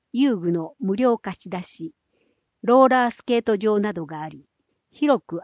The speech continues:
遊ぶことができます。この光は、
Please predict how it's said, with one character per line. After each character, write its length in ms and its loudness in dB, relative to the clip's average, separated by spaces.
遊 200 -4
ぶ 140 -6
こ 140 -6
と 100 -4
が 100 -10
で 140 -14
き 160 -10
ま 140 -6
す。 240 -20
こ 120 -4
の 140 6
光 420 -8
は、 220 -12